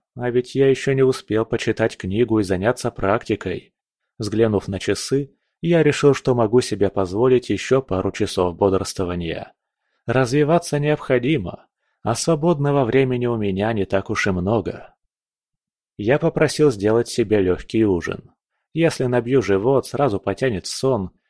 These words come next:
и лучше я останусь слегка голодным, чем лишусь возможности практиковаться в чувствовании эфира. Пока перекусывал, придумал сам себе интересное занятие.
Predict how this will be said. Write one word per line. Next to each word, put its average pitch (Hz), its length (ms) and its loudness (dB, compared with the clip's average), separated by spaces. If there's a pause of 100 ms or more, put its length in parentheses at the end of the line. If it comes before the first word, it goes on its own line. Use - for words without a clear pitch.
(160)
и 160 100 0
лучше 170 360 2
я 139 120 2
останусь 131 400 -2
слегка 98 400 -4
голодным, 90 680 0 (200)
чем 131 260 0
лишусь 120 360 0
возможности 104 680 -2
практиковаться 110 1080 -2
в - 60 -20
чувствовании 95 760 -2
эфира. 92 600 -4 (880)
Пока 117 280 0
перекусывал, 101 960 -4 (280)
придумал 147 480 2
сам 120 220 -2
себе 101 360 0
интересное 92 600 -4
занятие. 98 760 -4